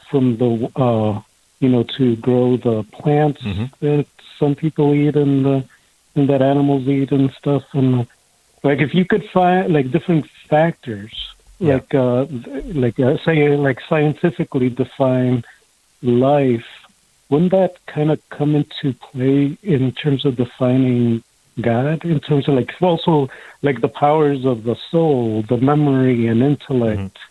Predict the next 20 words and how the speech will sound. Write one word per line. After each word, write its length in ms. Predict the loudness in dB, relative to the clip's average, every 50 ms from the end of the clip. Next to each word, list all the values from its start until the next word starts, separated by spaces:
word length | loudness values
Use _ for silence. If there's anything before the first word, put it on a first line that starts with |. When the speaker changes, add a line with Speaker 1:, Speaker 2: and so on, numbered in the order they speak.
| -12 -10
Speaker 2:
Mm-hmm. 140 | -8 -8
Mm-hmm. 300 | -10 -12 _ _ _ -2 0
Speaker 1:
and, 240 | 0 0 0 0 0
uh, 80 | 0 0
the 100 | -2 -2
passions 760 | -2 0 0 0 0 -2 -4 -4 -2 -2 0 -2 -2 -4 -4
and 120 | -2 -2 0
all 160 | 0 0 0 0
this, 220 | 0 0 -2 -4 -8 -14 -14 -8 -6 -4
uh, 160 | -4 -4 -4 -6
Speaker 2:
Yeah. 140 | -6 -8 -8 -10 _ -18 -20 _ _ _ _ _ -2
Speaker 1:
reproduction, 1200 | -2 0 0 0 0 0 0 0 -2 -4 -8 -10 -6 -2 0 0 2 2 0 0 -2 -2 -6 -8 -18 -20 _ _ _ _ _ _ _ _ _ _ _ _ _ -2
uh, 560 | 0 2 2 2 2 0 0 0 -2 -4 -6 -8 -12 _ _
you 100 | -2 0
know, 160 | 2 2 2 2
like, 260 | 2 0 0 -2 -4
the 460 | -2 0 0 2 2 0 0 -2 -4 -8 _ _ _ _ _ _ _ _ _ _ _ -2
seemingly 720 | 0 2 2 4 4 2 2 2 2 2 2 0 -2 -4 -4 -2
infinite, 800 | 0 0 0 0 -2 -2 -2 0 0 2 2 2 0 -2 -6 -12 -20 -20 -20 -20 _ _ _ _ _ _ _ _ _ _ _ _ _ _ _ _ -2
uh, 580 | 0 0 2 2 2 2 2 0 0 -2 -4